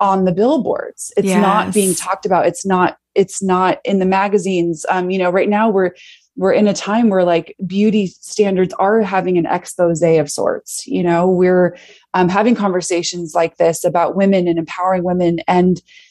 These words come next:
Speaker 1: the empowerment of men in their beauty is not really being talked about. And men still compare themselves to other men. They do locker room talks and whatever, but it's also,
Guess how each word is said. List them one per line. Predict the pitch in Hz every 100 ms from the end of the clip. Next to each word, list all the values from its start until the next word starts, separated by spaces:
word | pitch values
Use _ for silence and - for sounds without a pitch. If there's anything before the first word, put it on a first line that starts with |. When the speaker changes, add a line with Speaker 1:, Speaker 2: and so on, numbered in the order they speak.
| _
Speaker 1:
the | 165 202 190 -
empowerment | 190 - 214 240 233 208 190
of | 170
men | 190 175 170 214
in | - 190
their | 180 175
beauty | 175 175 175
is | 185 180
not | 190 185
really | 190 180 175
being | 175 170
talked | - 170 - 214
about. | 240 285 330 - _ 196
And | 196 190 175 208
men | 208 214 240 233 - -
still | - 240 233
compare | 208 185 214 220
themselves | 233 220 190 180
to | -
other | 170 170
men. | 170 180 233 254 269 _ _ _
They | 190 190
do | 190 220
locker | 180 175 196 214
room | 214 214 202 _
talks | - 208 214 - -
and | 180
whatever, | 175 185 233 220
but | 185
it's | 185 -
also, | 190 196 220 196 180